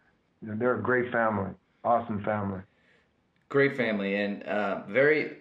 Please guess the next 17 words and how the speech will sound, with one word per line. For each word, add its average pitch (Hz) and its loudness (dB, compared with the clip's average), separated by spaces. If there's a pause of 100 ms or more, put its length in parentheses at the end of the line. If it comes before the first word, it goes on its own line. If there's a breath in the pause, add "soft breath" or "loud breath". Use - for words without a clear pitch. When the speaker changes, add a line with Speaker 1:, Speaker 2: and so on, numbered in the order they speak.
Speaker 2:
he's 117 -4
a 107 -4
very 131 2
selfless, - 0
I 101 -6
mean, 104 -4
even 113 -2
though 117 4
he's 107 0
a 101 -2
huge 110 -4
Speaker 1:
Absolutely. 151 0
Speaker 2:
competitor, 110 4
but 104 0
he's 101 -2
selfless, 110 2
and, 101 2